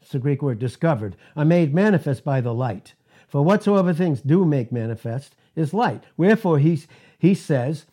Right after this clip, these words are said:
"Awake you that are sleeping, and arise from the dead, and Christ will give you light." Then you see then that you can walk circumspectly, not as fools, but as wise,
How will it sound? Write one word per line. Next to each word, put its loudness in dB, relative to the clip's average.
"Awake 4
you 4
that 0
are -2
sleeping, -6
and 4
arise 2
from 0
the -2
dead, -4
and -8
Christ -4
will -2
give -6
you -4
light." -12
Then 4
you 4
see -4
then -6
that -10
you -8
can -6
walk -8
circumspectly, -10
not -4
as -6
fools, -14
but -12
as -12
wise, -10